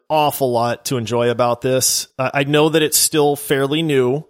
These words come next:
Um, we don't have a thousand hours in this. Obviously, opinions can change, but we've got a pretty decent bit of playtime. We have played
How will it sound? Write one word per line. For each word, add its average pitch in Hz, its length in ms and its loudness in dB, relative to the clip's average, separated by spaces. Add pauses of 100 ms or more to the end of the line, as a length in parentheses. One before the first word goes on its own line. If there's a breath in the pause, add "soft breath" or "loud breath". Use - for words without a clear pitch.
(400)
Um, 123 300 -2
we 139 140 0
don't 143 300 2
have 139 180 0
a 143 40 0
thousand 139 440 -4
hours 127 360 0
in 127 140 -6
this. 123 380 -4
Obviously, 131 440 -2
opinions 131 440 -4
can 127 180 -8
change, 127 380 -4
but 139 80 0
we've 196 200 -2
got 240 200 0
a 196 40 -2
pretty 185 320 -6
decent 147 360 -4
bit 127 120 -2
of 113 120 -8
playtime. 131 440 -4
We 127 100 -4
have 123 120 -4
played 131 240 -2